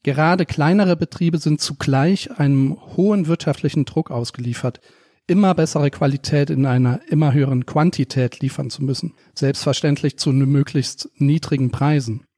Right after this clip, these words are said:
Diese Entwicklung befeuert weiter das jahrzehntelange Hofsterben. Laut einer Studie sollen von bundesweit zweihundertsiebenundsechzigtausend Höfen bis zweitausendvierzig nur einhunderttausend übrig bleiben.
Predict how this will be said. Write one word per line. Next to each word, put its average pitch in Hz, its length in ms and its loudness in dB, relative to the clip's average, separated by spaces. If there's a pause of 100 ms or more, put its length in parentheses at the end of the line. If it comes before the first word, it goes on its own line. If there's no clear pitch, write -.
(260)
Diese 185 320 2
Entwicklung 147 600 -2
befeuert 151 560 0
weiter 151 260 0
das 139 220 -2
jahrzehntelange 156 960 0
Hofsterben. 123 640 0
Laut 151 200 2
einer 147 200 2
Studie 190 480 2
sollen 165 340 2
von 143 280 -2
bundesweit 196 720 0
zweihundertsiebenundsechzigtausend 165 1900 0
Höfen 143 380 -2 (340)
bis - 220 -4
zweitausendvierzig 143 1120 -4 (300)
nur 151 260 0
einhunderttausend 175 880 2
übrig - 320 -2
bleiben. 117 300 -4